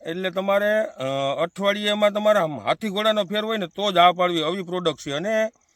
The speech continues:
કોઈ એટલી બધી મોંઘી નથી કે સ્ટાન્ડર્ડ કંપનીમાં.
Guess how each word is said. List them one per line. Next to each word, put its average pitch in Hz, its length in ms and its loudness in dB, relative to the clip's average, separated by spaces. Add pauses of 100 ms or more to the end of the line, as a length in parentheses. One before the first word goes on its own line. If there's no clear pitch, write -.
(800)
કોઈ 208 180 0
એટલી 202 160 -2
બધી 202 200 -2
મોંઘી 175 380 2
નથી 196 340 -4 (600)
કે 196 400 2 (600)
સ્ટાન્ડર્ડ 180 400 -2
કંપનીમાં. 160 600 -4